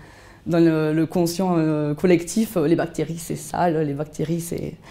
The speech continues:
c'est cracra. Et donc du coup, non, là, il faisait vraiment des épisodes sur, euh, comme quoi ces êtres microscopiques que l'on peut pas voir à l'œil nu, il y a une vraie importance. Et moi, ça m'a <laughs> passionné, ce, ces choses-là. Et, euh, surtout, ce que j'aime bien, c'est que, hum, ces choses microscopiques,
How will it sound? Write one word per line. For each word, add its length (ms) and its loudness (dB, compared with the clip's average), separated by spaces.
c'est 100 0
cracra. 480 0
Et 100 4
donc 160 8
du 140 6
coup, 220 6
non, 280 8
là, 260 6
il 100 4
faisait 360 2
vraiment 380 2
des 440 0
épisodes 280 2
sur, 280 -2
euh, 80 0
comme 160 2
quoi 160 2
ces 320 4
êtres 220 0
microscopiques 640 0
que 80 2
l'on 100 2
peut 80 -2
pas 160 2
voir 160 4
à 80 2
l'œil 200 2
nu, 220 2
il 80 0
y 60 4
a 180 2
une 140 2
vraie 200 2
importance. 600 -2
Et 60 -2
moi, 120 0
ça 80 -6
m'a 140 0
<laughs> 0 -
passionné, 480 2
ce, 440 -2
ces 120 0
choses-là. 360 -2
Et, 180 8
euh, 180 8
surtout, 200 -4
ce 60 -10
que 80 2
j'aime 180 6
bien, 120 6
c'est 160 0
que, 140 2
hum, 360 2
ces 160 0
choses 240 6
microscopiques, 760 0